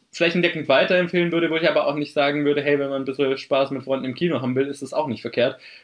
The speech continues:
Ähm, aber vor allem auf Netflix oder so, wenn er dann mal rauskommt, ist es kein verschwendeter Nachmittag, so, ne?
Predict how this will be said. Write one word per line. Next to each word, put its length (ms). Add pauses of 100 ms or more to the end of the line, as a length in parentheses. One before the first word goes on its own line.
(160)
Ähm, 360
aber 520
vor 120
allem 220
auf 160
Netflix 420
oder 140
so, 120
wenn 100
er 80
dann 160
mal 100
rauskommt, 460
ist 140
es 280 (420)
kein 180
verschwendeter 420
Nachmittag, 600
so, 240
ne? 200